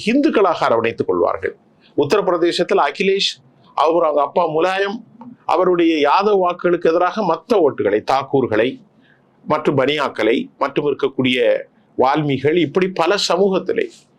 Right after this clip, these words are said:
குருமிக்களை எல்லாவற்றையும் ஒருங்கிணைப்பார்கள். அவர்களுடைய இந்துத்துவா என்பது சாதி அரசியல் தான். தமிழ்நாட்டை பொறுத்தவரை தேவேந்திரா, நான் நரேந்திரா என்றெல்லாம்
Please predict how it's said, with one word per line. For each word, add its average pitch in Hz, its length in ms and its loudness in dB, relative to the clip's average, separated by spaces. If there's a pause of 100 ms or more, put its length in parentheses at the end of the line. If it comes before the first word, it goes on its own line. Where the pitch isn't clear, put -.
(400)
குருமிக்களை 151 560 2 (580)
எல்லாவற்றையும் 185 680 2
ஒருங்கிணைப்பார்கள். 139 760 -2 (240)
அவர்களுடைய 151 520 0
இந்துத்துவா 185 460 0
என்பது 156 260 0
சாதி 190 400 0
அரசியல் 143 480 -2
தான். - 120 -10 (720)
தமிழ்நாட்டை 202 600 0
பொறுத்தவரை 185 640 2 (760)
தேவேந்திரா, 185 640 2 (580)
நான் 135 300 2
நரேந்திரா 185 460 2
என்றெல்லாம் 165 420 2